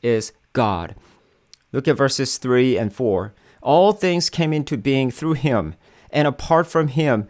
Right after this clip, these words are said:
not even one thing came into being that has come into being." What does that mean?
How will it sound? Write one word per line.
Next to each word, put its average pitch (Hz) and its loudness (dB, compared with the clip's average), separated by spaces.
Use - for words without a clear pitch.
not 143 2
even 156 0
one 139 2
thing 135 -2
came 131 -2
into 120 -4
being 101 0
that 117 0
has 120 -2
come 120 -4
into 113 -4
being." 87 -4
What 139 0
does 147 0
that 139 2
mean? 113 -2